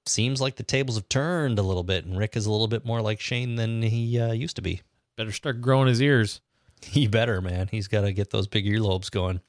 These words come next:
Speaker 1: Chris in the U K, "My holy crap this week was how much this, the scenes with Jesse and Rick reminded me of scenes with Laurie and Shane. The final scene before the fight could have been word for word from any season two scene with those two.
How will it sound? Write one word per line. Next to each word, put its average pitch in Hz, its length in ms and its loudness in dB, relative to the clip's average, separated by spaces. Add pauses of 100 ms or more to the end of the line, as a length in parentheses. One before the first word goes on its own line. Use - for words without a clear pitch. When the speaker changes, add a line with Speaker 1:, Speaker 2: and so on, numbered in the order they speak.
(800)
Speaker 1:
Chris - 280 0
in 151 100 0
the 131 80 2
U 113 180 0
K, 117 500 0
"My 110 220 0
holy 107 200 2
crap 101 260 -2
this - 180 -4
week 110 220 -2
was 98 100 -2
how 110 240 -2
much 110 360 -2
this, - 420 -2
the 117 100 2
scenes 113 360 0
with 110 140 -6
Jesse 113 320 -2
and 101 120 0
Rick 113 200 0
reminded 107 440 0
me 110 100 2
of 104 80 0
scenes 113 340 -2
with 107 120 -2
Laurie 110 340 0
and 117 140 -2
Shane. 147 420 -4 (720)
The 104 100 2
final 127 300 2
scene 135 260 -2
before 123 300 -2
the 110 100 0
fight - 380 -2
could 139 220 0
have 139 160 0
been 107 180 0
word 151 260 0
for 147 160 -4
word 131 320 0
from - 200 -8
any 139 240 -2
season 127 420 -2
two 131 240 0
scene 117 420 -2
with 113 200 -4
those 95 260 0
two. 87 300 -6